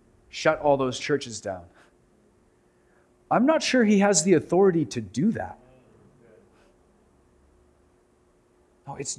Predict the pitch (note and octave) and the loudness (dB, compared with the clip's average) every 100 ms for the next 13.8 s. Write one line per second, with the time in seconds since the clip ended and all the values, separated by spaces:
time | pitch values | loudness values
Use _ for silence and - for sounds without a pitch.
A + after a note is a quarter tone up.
0 | A#2 B2+ C3+ G3+ C4 G3+ B2+ A2 - C#3 | -10 -4 0 2 4 2 0 -2 -4 -6
1 | C3+ C#3 C3+ A#2 G3 F#3+ B2 G#2 G#2 C3 | -4 -2 0 -2 -4 -6 -6 -6 0 2
2 | D#3+ F#3 E3+ C#3 C#3 B2+ A2+ - D#3+ E3+ | 4 2 -2 -2 0 -2 -4 -4 -6 -4
3 | A2 C3+ C3 B2 - _ - A#2+ F#3+ G#3+ | -8 -8 -6 -8 -8 _ -18 -4 -2 0
4 | C4 B3+ E3 F#3 F3 - F3 E3+ - - | 0 0 0 0 -2 -2 0 0 0 -14
5 | _ _ A#2+ E3+ A#3+ C4+ - - - D3 | _ _ -2 0 0 -2 -4 -8 -6 -4
6 | D3+ D3 G#2 - A2+ C#3 F2 D#2 - _ | -2 -6 -6 -12 -10 -10 -14 -18 -20 _
7 | _ _ _ _ _ _ _ _ _ _ | _ _ _ _ _ _ _ _ _ _
8 | _ _ _ _ _ _ _ _ _ _ | _ _ _ _ _ _ _ _ _ _
9 | _ _ _ _ - C#3+ F#3 F#3 C#3+ D#3+ | _ _ _ _ -8 -2 0 0 0 2
10 | F#3 D3 C#3+ B2 B2 D3 D#3 A3 A3+ - | 0 0 -2 -2 0 0 2 2 2 0
11 | G#3+ C4 C#4+ - - - _ _ _ _ | 0 0 0 -4 -10 -12 _ _ _ _
12 | _ _ _ _ _ - C#3 C#3 C#3+ B2 | _ _ _ _ _ -6 -2 0 -2 -2
13 | C3+ D3 B2 - D#2+ D2+ - - | 0 -2 -2 -18 -20 -20 -20 -20